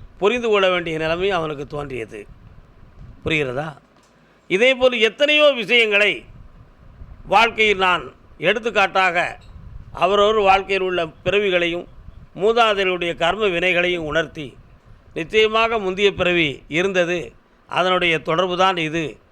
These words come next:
என்பதை உணர்ந்து நான் உணர்த்தியிருக்கிறேன். முந்திய பிறவி இருந்தது என்று சொன்னாலே மறுபிறவி இருக்கு என்பதை நாம் புரிந்து கொள்ள வேண்டிய அறிவல்லவா? அதுதான் உண்மை. பிறவிதோறும் நாம் பெருமையோடு வாழ வேண்டும் என்றால்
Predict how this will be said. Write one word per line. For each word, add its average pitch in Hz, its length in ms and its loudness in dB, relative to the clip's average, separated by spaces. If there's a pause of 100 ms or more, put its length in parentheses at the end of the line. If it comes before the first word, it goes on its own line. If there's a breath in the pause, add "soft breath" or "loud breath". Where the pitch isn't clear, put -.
(260 soft breath)
என்பதை 185 420 0
உணர்ந்து 180 280 -4
நான் 151 260 0
உணர்த்தியிருக்கிறேன். 156 680 -6 (960)
முந்திய 240 360 2
பிறவி 262 340 2
இருந்தது 233 360 2
என்று 220 180 2
சொன்னாலே 196 440 0
மறுபிறவி 202 500 0
இருக்கு 185 260 0
என்பதை 196 340 0
நாம் 160 240 -2
புரிந்து 196 240 -2
கொள்ள 190 160 2
வேண்டிய 160 300 -4
அறிவல்லவா? 139 520 -4 (1080)
அதுதான் 147 340 -4
உண்மை. 139 300 -12 (680)
பிறவிதோறும் 202 600 2
நாம் 175 180 0
பெருமையோடு 180 420 0
வாழ 165 220 2
வேண்டும் 160 300 -6
என்றால் 151 320 -2